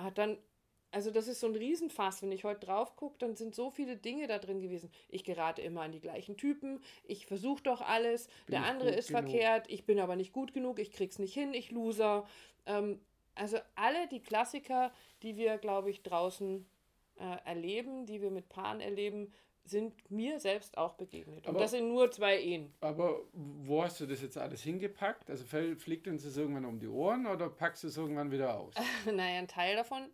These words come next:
Speaker 1: ist uns ja um die Ohren geflogen. Also, äh, ein Teil von unseren Mustern oder von meinen Mustern ist ganz, ganz schnell aufgetaucht, als wir uns kennengelernt haben.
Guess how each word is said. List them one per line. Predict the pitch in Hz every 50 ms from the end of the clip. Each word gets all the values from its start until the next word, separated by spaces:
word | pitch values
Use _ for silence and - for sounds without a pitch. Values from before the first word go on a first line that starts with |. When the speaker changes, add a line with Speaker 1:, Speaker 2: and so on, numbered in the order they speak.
| _ _ _ _ _
Speaker 1:
ist | - 190 214 196 - - -
uns | 165 160 151 156 - - - _ _ _ _ -
ja | 165 170 160
um | - 160 165 156
die | 156
Ohren | - 151 147 151 151
geflogen. | - - - - - 120 - - 143 -
Also, | - 170 170 - 190 185 180 - - - - - - _ _ _
äh, | - 185 180 180 180 -
ein | - 185 -
Teil | - 190 180 185 208 220 226
von | - 240 214 202 -
unseren | - 196 202 220 220 214 196 190 185
Mustern | 180 202 233 - - 262 226 202
oder | 185 185
von | - 190 180 175
meinen | 175 175 185 202 214 214
Mustern | 208 214 226 - - 233 226 220 220 - - - - - - -
ist | - 202 202 -
ganz, | 180 180 190 190 -
ganz | 208 208 202
schnell | - 202 190 185
aufgetaucht, | - 117 165 170 - 190 185 - 185 170 170 170 - -
als | 170 - - -
wir | 180 180 165 -
uns | 160 156 - -
kennengelernt | - 156 156 151 - - - - - - - - -
haben. | - - - -